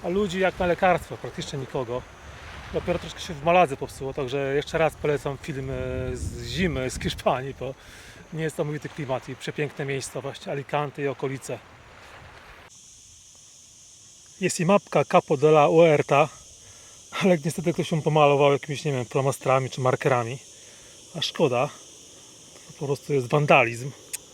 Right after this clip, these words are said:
Ale cóż zrobić, cóż zrobić? Nic na to nie poradzimy.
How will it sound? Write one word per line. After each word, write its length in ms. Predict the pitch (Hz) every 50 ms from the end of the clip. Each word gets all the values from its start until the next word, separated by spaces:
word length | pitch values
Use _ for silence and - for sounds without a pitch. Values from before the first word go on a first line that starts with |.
| - - - - - - - - - - - - - - - -
Ale 160 | 160 143 147
cóż 200 | - - 208 175
zrobić, 540 | 139 147 165 151 123 110 117 - - - -
cóż 200 | - - 214 190
zrobić? 640 | 180 196 202 196 160 123 117 - - - - - - - - - - - - - - - - - - - - - - - - - - - -
Nic 180 | 180 190 - -
na 80 | 202
to 120 | - - 190
nie 100 | 190 185
poradzimy. 480 | - 185 185 175 156 196 196 151 120